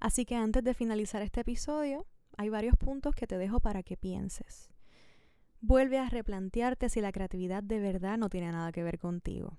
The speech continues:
Busca cuáles son tus certezas, cuáles son las opiniones que has convertido en hechos, para poder cargar con el peso de remordimiento de no haber hecho lo que querías. O sea, ¿cuáles son esos mantras que tú has adoptado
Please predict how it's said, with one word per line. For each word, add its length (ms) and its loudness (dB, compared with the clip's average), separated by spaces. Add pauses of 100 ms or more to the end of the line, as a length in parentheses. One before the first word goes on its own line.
(720)
Busca 380 8
cuáles 260 2
son 280 0
tus 200 -2
certezas, 680 0
cuáles 260 -2
son 160 0
las 160 -2
opiniones 500 4
que 120 0
has 80 0
convertido 680 0
en 120 2
hechos, 680 -2 (520)
para 200 6
poder 360 4
cargar 420 2
con 220 -4
el 160 -2
peso 400 6
de 100 6
remordimiento 880 0
de 140 -2
no 80 -4
haber 200 -2
hecho 380 0
lo 100 0
que 120 -4
querías. 680 -6
O 60 -8
sea, 240 -4
¿cuáles 420 0
son 460 -6
esos 320 -2
mantras 580 -2
que 140 -8
tú 160 -6
has 260 -4
adoptado 840 -2